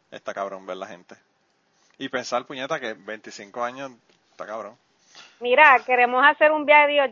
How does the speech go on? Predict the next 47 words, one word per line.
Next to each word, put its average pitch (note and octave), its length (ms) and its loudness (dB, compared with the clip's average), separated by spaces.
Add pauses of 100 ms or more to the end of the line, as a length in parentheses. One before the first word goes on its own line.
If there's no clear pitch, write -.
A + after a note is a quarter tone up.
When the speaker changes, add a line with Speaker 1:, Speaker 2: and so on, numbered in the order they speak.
Speaker 2:
estamos A3 480 -10
planificando B3+ 720 2
al-, A#3 160 6 (120)
un B3 160 -2
grupito A#3+ 440 2
pequeño, A#3+ 640 6
pero G3 420 8
todavía G3+ 300 8
no G#3+ 120 4
lo A3+ 60 6
hemos B3 220 4 (100)
puesto A#3 320 2
afuera G#3 840 4
y F#3+ 140 0
no G3 180 4
hemos G#3 260 2
conversado G#3 560 6 (100)
nada G3 260 6
más G3 340 2
sobre G3+ 300 4
eso, G#3+ 180 4
de G#3 140 10
hacer A3 200 6
uno A#3+ 400 10 (380)
de B3 160 8
la A#3+ 100 10
clase C4 580 4 (380)
para A3+ 240 -2
irnos G#3 200 -6
para C4+ 240 2
Santo C4+ 260 -4
Domingo, B3 400 0
hacer G#3+ 240 -2
un G#3+ 280 -6
grupo A3+ 280 -2
grande A#3 300 6
para G#3+ 200 6
el G#3 60 2
año A3 120 0
que A3+ 120 6
viene, G#3+ 260 2
para F#3 280 0
principios F#3+ 540 -6
de A3+ 60 4
Speaker 1:
Estaría G3 220 2
Speaker 2:
junio. F3 180 -6
Speaker 1:
cabrón. - 120 -20